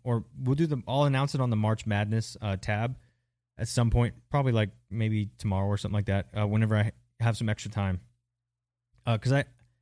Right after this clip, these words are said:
I don't know if the guys who submitted these are watching, so I don't know if I wanna ruin it,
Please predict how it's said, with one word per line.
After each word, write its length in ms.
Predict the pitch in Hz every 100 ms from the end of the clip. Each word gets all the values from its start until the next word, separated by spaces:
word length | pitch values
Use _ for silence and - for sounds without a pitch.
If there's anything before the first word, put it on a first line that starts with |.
| _ _ _ _
I 80 | 131
don't 100 | 147
know 200 | 160 156
if 100 | 135
the 80 | 127
guys 340 | 120 123 120
who 200 | 139 120 113
submitted 400 | - - 110 147
these 180 | 107 101
are 40 | 98
watching, 440 | 101 117 87 92
so 160 | - 101
I 60 |
don't 160 | 104 110
know 80 | 107
if 120 | 104
I 40 |
wanna 180 | 104 98
ruin 300 | 95 107 101
it, 140 | 98